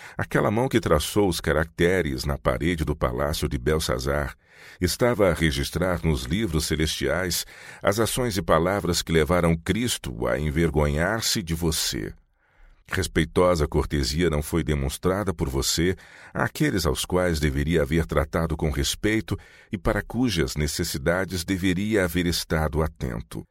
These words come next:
Estes procedimentos ímpios o inabilitaram para a obra do Senhor. Entretanto, com suas mãos impuras, você tomou a Bíblia e dirigiu o culto.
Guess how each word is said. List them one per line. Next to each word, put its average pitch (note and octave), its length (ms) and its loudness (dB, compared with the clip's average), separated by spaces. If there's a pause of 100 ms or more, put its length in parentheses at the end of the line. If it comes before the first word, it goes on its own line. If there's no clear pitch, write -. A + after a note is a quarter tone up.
(420)
Estes - 480 2
procedimentos E2 800 0
ímpios D2 560 -4
o C#2+ 140 -2
inabilitaram F2 840 0
para E2 280 2
a D#2 80 2
obra F2+ 320 0
do A2 180 -6
Senhor. C2 560 -4 (600)
Entretanto, D#3+ 600 -2
com F#2 140 0
suas D#2+ 320 0
mãos C2+ 260 -2
impuras, G2+ 640 -2 (300)
você - 280 -4
tomou A2+ 480 0
a G2+ 60 2
Bíblia G#2+ 600 -4
e E2 120 2
dirigiu A#2+ 680 0
o E2+ 100 -2
culto. - 580 -8